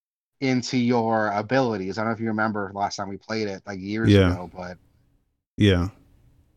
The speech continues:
Speaker 1: yeah, that's one of the things I loved about it. Like, it had hotkeys and stuff, hotkeyed abilities like most M M O, o-,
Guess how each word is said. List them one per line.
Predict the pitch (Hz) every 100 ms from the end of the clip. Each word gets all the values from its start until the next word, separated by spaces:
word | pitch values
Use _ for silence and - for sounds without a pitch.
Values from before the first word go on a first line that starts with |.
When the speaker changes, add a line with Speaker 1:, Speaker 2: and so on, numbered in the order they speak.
| _
Speaker 1:
yeah, | 123 117
that's | 123 151
one | 139
of |
the | 127
things | 117
I | 113
loved | 123 143
about | 110 104 98 101
it. | 104
Like, | 101 104 - _ _ _ _ _ _
it | 131
had | 160 170
hotkeys | 143 139 151 202 - 135 120 117
and | 110
stuff, | - 110 104 110 - - _ _ _ _ _ _ -
hotkeyed | 135 131 - 131
abilities | 113 123 135 131 123 113
like | 101
most | 117 113
M | 113
M | 107
O, | 120 123 120
o-, | 131